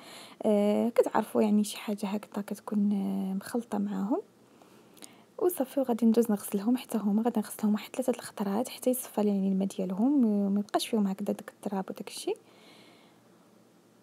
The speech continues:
وغادي نوضعوهم هكذا في الشبيكات، وغادي نخليهم يستقطروا. دائماً استعملوا هكذا واحد الاناء يكون واسع،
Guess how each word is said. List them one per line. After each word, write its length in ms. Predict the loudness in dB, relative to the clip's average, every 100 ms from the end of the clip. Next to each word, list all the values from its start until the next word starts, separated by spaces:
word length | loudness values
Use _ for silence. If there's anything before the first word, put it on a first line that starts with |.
| _ _ _
وغادي 320 | 4 6 6
نوضعوهم 400 | 6 4 4 4
هكذا 280 | 4 2 -2
في 60 | -2
الشبيكات، 640 | -4 -2 0 4 4 4
وغادي 220 | 0 0
نخليهم 360 | 0 0 2 0
يستقطروا. 520 | -2 -10 -4 2 4
دائماً 340 | 4 4 4
استعملوا 460 | 4 2 4 6 6
هكذا 280 | 2 2 2
واحد 220 | 2 0
الاناء 420 | 0 4 4 4
يكون 220 | 0 2 2
واسع، 420 | 2 0 2